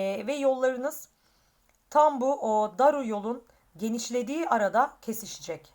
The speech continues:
Yani bu sizi pat diye arkanızdan gelecek.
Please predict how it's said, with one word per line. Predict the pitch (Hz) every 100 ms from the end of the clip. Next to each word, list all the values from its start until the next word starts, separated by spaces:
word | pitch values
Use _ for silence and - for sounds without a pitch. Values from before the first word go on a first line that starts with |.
| _
Yani | 190 170 196
bu | 233
sizi | 240 196 - -
pat | 277 262 -
diye | 233
arkanızdan | 254 233 196 175 247 269
gelecek. | 202 143 160 -